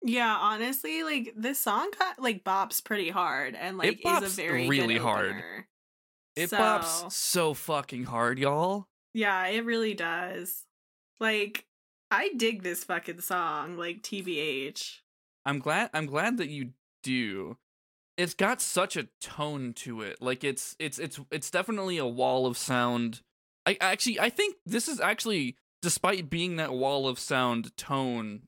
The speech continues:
Speaker 2: and mix, you can kinda pick out, like, the hint of chug, like, the hint of, like, just in the way it's pacing itself.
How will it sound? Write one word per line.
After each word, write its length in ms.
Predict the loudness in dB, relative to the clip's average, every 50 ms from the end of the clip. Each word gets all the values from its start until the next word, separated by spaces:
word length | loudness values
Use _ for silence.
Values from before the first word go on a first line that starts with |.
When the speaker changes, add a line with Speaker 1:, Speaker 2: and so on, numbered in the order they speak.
| _
Speaker 2:
and 220 | -2 0 0 2 2
mix, 380 | 0 0 -2 -2 -6 -12 -14 _ _ _ _ _ _ _ _ _ -6
you 160 | -4 -4 -2
can 380 | 0 2 2 2 4 2 0
kinda 300 | 0 0 2 2 2 2
pick 320 | 0 2 2 0 2 4 4
out, 220 | 4 4 2 2 0
like, 200 | 0 0 0 2
the 120 | 0 0
hint 320 | 0 2 0 0 0 0 -2
of 160 | -2 -4 -4
chug, 400 | -2 0 2 2 2 2 -2 -6 -14 _ _ _ _ _ _ _
like, 120 | -8 -6 -4
the 140 | -2 -2 0
hint 280 | 0 0 0 0 -2
of, 340 | -2 0 0 0 0 -2 -2
like, 240 | -4 -4 -4 -4 -8 -14 -16 -10
just 160 | -6 -4 -2
in 100 | 0 0
the 80 | 2 2
way 180 | 4 4 2
it's 160 | 2 0 -4 -10
pacing 440 | -6 -2 -2 0 0 0 -4 -6
itself. 520 | -6 -6 -4 -2 0 0 0 -2 -6 -10